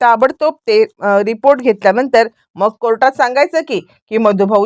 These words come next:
चार ते पाच दिवस आले नव्हते आणि त्यामुळे त्यांना या सगळ्यामध्ये आता ताबडतोब, अ, बेल रद्द होऊन जेल व्हावी.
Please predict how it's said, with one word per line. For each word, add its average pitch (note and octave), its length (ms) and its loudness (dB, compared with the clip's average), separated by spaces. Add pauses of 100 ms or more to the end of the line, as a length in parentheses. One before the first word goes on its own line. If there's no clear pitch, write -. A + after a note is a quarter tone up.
चार F#3+ 180 2
ते F#3+ 200 -10
पाच F#3 280 0
दिवस A3 360 0 (100)
आले G3 200 0
नव्हते B3+ 380 0 (240)
आणि C4 160 -2 (100)
त्यामुळे A#3 420 2
त्यांना G3+ 400 -4
या A#3+ 180 -4
सगळ्यामध्ये G3+ 680 0
आता G3 200 0 (100)
ताबडतोब, G3+ 580 0 (340)
अ, G#3 220 4
बेल A#3 320 2
रद्द G#3 280 -2
होऊन C#4+ 320 -2
जेल B3+ 240 2
व्हावी. E3+ 240 -4